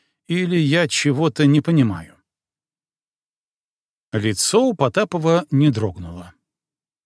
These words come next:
Хотя нить разговора я ухватил верно, всё равно нужно было кое-что поправить.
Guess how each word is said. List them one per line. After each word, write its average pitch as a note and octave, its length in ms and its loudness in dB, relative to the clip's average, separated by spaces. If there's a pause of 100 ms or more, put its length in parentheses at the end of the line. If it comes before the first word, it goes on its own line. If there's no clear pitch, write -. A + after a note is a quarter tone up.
(400)
Хотя F#3 580 0
нить E3+ 340 0
разговора C3 680 0
я A2+ 260 -2
ухватил C3 540 -2
верно, F#3+ 580 -2 (240)
всё - 240 -2
равно D#3 420 2
нужно E3 540 -2
было F3 400 -4 (100)
кое-что C#3+ 640 -4
поправить. - 720 -8